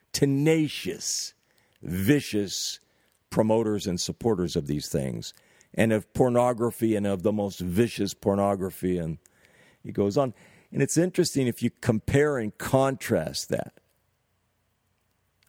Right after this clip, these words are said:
with the women of the suffrage movement.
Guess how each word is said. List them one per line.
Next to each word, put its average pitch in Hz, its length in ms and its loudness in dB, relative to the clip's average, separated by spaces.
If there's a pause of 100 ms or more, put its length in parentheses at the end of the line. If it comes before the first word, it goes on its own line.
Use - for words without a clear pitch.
with 110 280 2
the 110 100 2
women 113 720 2 (460)
of 110 200 2
the 98 120 -2
suffrage 90 720 0
movement. - 460 -8